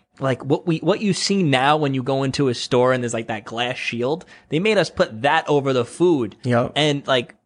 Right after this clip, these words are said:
Speaker 1: when we're talking to the customers, we gotta, like, lean over 'cause they can't hear us because the wall is, like, curved.
Speaker 2: There's,
Speaker 1: And I'm
Speaker 2: there
Speaker 1: like, "Th-, th-, that's just, like,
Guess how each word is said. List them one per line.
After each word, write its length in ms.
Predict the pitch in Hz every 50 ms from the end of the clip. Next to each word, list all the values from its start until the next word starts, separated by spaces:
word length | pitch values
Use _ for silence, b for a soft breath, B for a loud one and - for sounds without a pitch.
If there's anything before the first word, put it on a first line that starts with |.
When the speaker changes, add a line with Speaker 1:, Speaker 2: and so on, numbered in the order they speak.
| _ _
Speaker 1:
when 140 | - 175 170
we're 100 | 175 165
talking 320 | 151 - 180 185 180 - 175
to 40 | 160
the 80 | 151
customers, 460 | 151 - 196 208 - - 170 156 131
we 60 | 131 160
gotta, 120 | 165 151
like, 140 | 139 131 -
lean 220 | 135 147 165 165 151
over 280 | 156 208 208 190 156
'cause 160 | 131 - 139
they 100 | 127 131
can't 280 | 123 - - 170 151 -
hear 320 | - - 165 202 214 185
us 240 | 131 117 120 - -
because 500 | - - 147 - - 170 147 139 127 135 147
the 100 | 139 127
wall 400 | 127 139 165 180 180 165 151 139
is, 80 | 127 117
like, 200 | 131 117 110 -
curved. 400 | - - 214 240 226 165 139 127
Speaker 2:
There's, 340 | 143 165 185 180 156 -
Speaker 1:
And 60 | - -
I'm 40 | 135
Speaker 2:
there 160 | 135 139 -
Speaker 1:
like, 240 | - 208 196 180 -
"Th-, 180 | - 196 190 _
th-, 220 | - 220 214 -
that's 280 | - 220 208 208 - -
just, 220 | 208 214 - -
like, 220 | 190 180 175 -